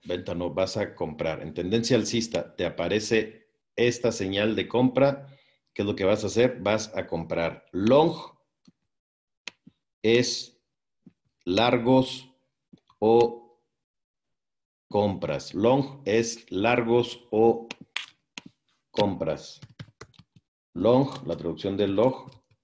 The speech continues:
de long es largos y es compras, es comprar. Y short, short,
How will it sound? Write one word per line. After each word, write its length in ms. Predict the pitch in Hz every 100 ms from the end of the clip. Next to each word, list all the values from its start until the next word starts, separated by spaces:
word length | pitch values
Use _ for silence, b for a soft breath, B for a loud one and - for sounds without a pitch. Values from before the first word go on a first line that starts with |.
| _
de 100 | 85
long 300 | 82 101 120 -
es 200 | 90 90
largos 680 | 92 120 127 143 151 - - _ - - _ _ - - - - _ -
y 160 | 90 92
es 400 | 107 - - _ _ _ _ _ _ _ _ _ - - _
compras, 480 | - 90 90 76 73
es 160 | 90 -
comprar. 680 | - 82 78 78 71 - _ _ _ _ _ _ - - _ _ _ _
Y 200 | 117 127
short, 580 | 123 - 123 127 131 - - _ _ - - _ _ _ _ _ _ - - - _ _ - - _ _ _ _ _ _ _ _ _ _
short, 500 | - 107 120 - -